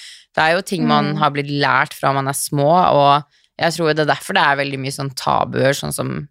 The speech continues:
Speaker 1: det å ha åpent forhold, for eksempel, eller, ehm,
Speaker 2: Mm.
Speaker 1: jeg tror jo mennesker som er åpen med at man har et annerledes forhold enn hva folk blir sett på som normen da, eller normale,
Speaker 2: Ja.
Speaker 1: eller det alle andre gjør, så tror jeg jo det er veldig mye sånn, «Å, herregud, dere er sånn og sånn», at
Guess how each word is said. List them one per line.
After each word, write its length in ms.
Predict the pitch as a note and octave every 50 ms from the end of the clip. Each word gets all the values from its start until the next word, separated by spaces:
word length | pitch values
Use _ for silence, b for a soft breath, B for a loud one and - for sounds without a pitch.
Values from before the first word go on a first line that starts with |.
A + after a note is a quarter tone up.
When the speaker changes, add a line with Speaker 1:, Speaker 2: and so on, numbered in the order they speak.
| _ _ -
Speaker 1:
det 80 | G#3 G3+
å 60 | G3
ha 220 | F#3+ F#3 E3+ D#3 D3
åpent 360 | D3 D#3 C#3 _ - C3 D3 -
forhold, 340 | - D3 C3+ C3 A#2+ B2+ C3+
for 80 | - D3+
eksempel, 520 | D3 C#3 - C3+ D3 C#3+ _ C#3+ C#3 C#3+
eller, 560 | C#3+ C#3 C#3 C3+ C3 C3+ C3+ B2+ B2+ B2+ C#3+ C#3+ b b b b b b b b b _ _ _ _ -
ehm, 440 | C#3+ D3 D3 C#3+ C#3 C#3 C#3 C3+
Speaker 2:
Mm. 480 | - C4+ B3+ A#3+ A3 G#3 G3+ G3+ G#3+ A3 _ _ _ _ _ -
Speaker 1:
jeg 180 | - - F3+ F#3
tror 200 | - - F3+ D#3
jo 60 | D#3+ F#3
mennesker 320 | G3+ G3 F3 - - D#3
som 100 | D3+ E3+ D#3+
er 60 | - -
åpen 400 | F3+ D#3+ C#3+ C#3 - - D3 D3 D3
med 120 | C#3+ C3+
at 140 | C3+ C#3 _ -
man 220 | D3 C3+ C3+ C#3+
har 420 | C#3+ - - D3 C3+ B2+ B2+ B2+ C3 - _ _
et 260 | A2 - _ _ - -
annerledes 460 | F3+ F3 D#3+ C#3+ C#3 C#3 C3+ C#3+ -
forhold 400 | - E3 D3 C3+ C#3 C#3 C#3 C#3 -
enn 320 | C#3 C#3+ C#3+ C#3+ D3 D3+ b b b b b b b b _
hva 160 | D#3 D#3+ D3+
folk 220 | D3 - D3 C#3 -
blir 100 | - D#3
sett 200 | - - C#3+ D3 _ _ _
på 100 | D3 D3
som 160 | C#3+ C#3+ C#3+ C#3+
normen 540 | D3 C#3+ C#3 C#3 D3 C#3 C#3+ C#3+ D#3 F3+
da, 100 | G#3 C4+ - - b b b b b b
eller 180 | - D#3+ D#3 D3+
normale, 540 | D3+ D#3 D#3 D#3 D#3+ D#3+ D3+ D3 C#3+ C#3+
Speaker 2:
Ja. 260 | D3 - D3+ D3+ D3 D3
Speaker 1:
eller 160 | D3 D3 D3
det 100 | D3 D3+
alle 300 | C#3+ D3 D#3+ D3 D3 C#3+
andre 220 | C#3+ C#3+ C#3+ D3+ D3+
gjør, 160 | D#3 E3+ F#3+
så 160 | F3+ - F3+
tror 300 | E3 - - D3+ C#3+ C3+
jeg 160 | C3+ C#3+ E3+ G3+
jo 60 | A3
det 80 | G3 F3
er 140 | D#3 D#3 D3+
veldig 120 | C#3+ C3+
mye 120 | B2+ A#2+ C#3
sånn, 280 | - A2+ G2+ F#2+ F#2 -
«Å, 160 | - - D#3
herregud, 580 | D3 D3+ C#3+ C3+ C#3 C#3+ C#3+ - A#2 A#2 B2 C#3
dere 300 | C#3+ C#3+ C#3 C3+ B2+ A#2+
er 40 | C#3
sånn 280 | - - D3 C#3 C3
og 60 | B2+ C#3
sånn», 260 | - D3+ D3+ D#3 D3
at 120 | D3+ -